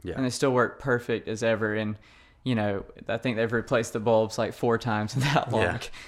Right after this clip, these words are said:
Speaker 1: So these are par L E Ds, and Jesse, you've read up on these a lot more than I have, but, um, they're, they're, A, they're pretty darn sexy, the design.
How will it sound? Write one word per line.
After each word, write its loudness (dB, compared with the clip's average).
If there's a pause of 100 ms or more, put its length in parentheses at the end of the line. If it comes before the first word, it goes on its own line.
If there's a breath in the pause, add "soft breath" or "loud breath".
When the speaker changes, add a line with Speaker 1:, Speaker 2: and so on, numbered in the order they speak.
(180 loud breath)
Speaker 1:
So 2
these 6
are 6 (260 loud breath)
par 4
L 4
E 6
Ds, -6
and 0
Jesse, 0
you've -6 (100)
read 0
up -4
on 0
these -4
a 0
lot 2
more 0
than 0
I 2
have, -4
but, 2
um, -2
they're, 2 (360)
they're, 6
A, 6
they're 4
pretty -8
darn -4
sexy, -6
the -10
design. -2